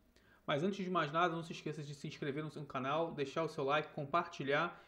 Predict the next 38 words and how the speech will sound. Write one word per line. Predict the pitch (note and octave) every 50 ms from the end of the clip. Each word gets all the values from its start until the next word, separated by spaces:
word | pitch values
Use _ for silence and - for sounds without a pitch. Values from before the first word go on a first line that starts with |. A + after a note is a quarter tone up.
| - -
e | D3+
comentar | C#3+ - F3+ F3+ F3 D#3+ D#3+ E3
o | E3
que | E3 -
que | F3+ F#3
você | F3 F3+ F3 - F3
acha | D3+ D3+ - - D3+
do | D3
nosso | C#3+ D3 D3 - - D#3+
vídeo. | B2+ B2+ A2 G2+ - - - - _ _ _ _ _ _ _ _ -
Bem, | D3+ C#3+ B2+ - - - - _ - _ -
como | - D#3 E3+
vocês | G3 G#3 G3+ - A3
podem | - - G3+ F#3+ F3+ D#3
ver | C#3+ D3+ D3+ C#3
aqui, | C3 C3 - F3+ F#3+ F#3
né, | E3+ E3+ E3 -
a | - C#3+ D3 D3 C#3+ C#3 C3+
Mufato, | C#3 D3 C#3+ - - - D#3+ F3+ F3 F3
ela | E3
se | D#3+ - E3
inspirou | D#3+ - - - C#3+ C#3+ D#3+ E3
na | E3 D#3+ D3+
Amazon, | - - D3 D3+ D#3 D3 C3+ A#2+ B2 B2+ A#2+ A#2+
na | B2+ C3 B2+
Amazon | - C#3+ D#3 E3+ D#3+ D3+ D#3 E3 D#3+
Go, | C#3+ C3 C3+ C#3+ C#3 C3 B2+ - - - - - _
que | - -
é | E3+ F3+
o | F#3
mesmo | F3+ F#3+ A#3 A#3 A#3
modelo | A3 G3+ F3+ C#3+ D3+ D#3+ D#3 D#3
de | D3 C#3+
supermercados, | - - - C#3+ C#3 C3+ B2+ B2+ - - C3 C#3 D#3 F3+ F3 D3+ C3+
o | C#3
mesmo | C#3 C#3 C3+ C3+ D3 D3 E3
modelo | E3 D#3+ C#3+ D3+ D#3+ D3+ D3+ C#3
de, | C3+ C3+ C#3 C3+ C3 B2+ B2+ -